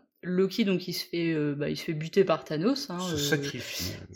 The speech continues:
Speaker 1: voilà, il se sacrifie, oui, gentil petit Loki.
Speaker 2: Ah, il essaye de, de jou-, faire le roublard,
Speaker 1: <laughs> Il
Speaker 2: justement.
Speaker 1: essaye de, de, d'être un peu plus sympa, ouais.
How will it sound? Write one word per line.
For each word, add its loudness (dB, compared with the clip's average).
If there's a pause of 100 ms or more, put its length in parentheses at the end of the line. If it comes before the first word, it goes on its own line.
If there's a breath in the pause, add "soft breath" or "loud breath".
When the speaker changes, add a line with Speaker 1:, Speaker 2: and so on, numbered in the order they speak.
(100)
Speaker 1:
voilà, -2
il 0
se -2
sacrifie, 0
oui, 2
gentil -4
petit -2
Loki. 0 (960 loud breath)
Speaker 2:
Ah, -2
il 0
essaye 4
de, 6
de 6
jou-, 6
faire 8
le 8
roublard, 6
Speaker 1:
<laughs> 6
Il 10
Speaker 2:
justement. 6
Speaker 1:
essaye 6
de, 2
de, -4
d'être -4
un 0
peu 0
plus -10
sympa, 0
ouais. 2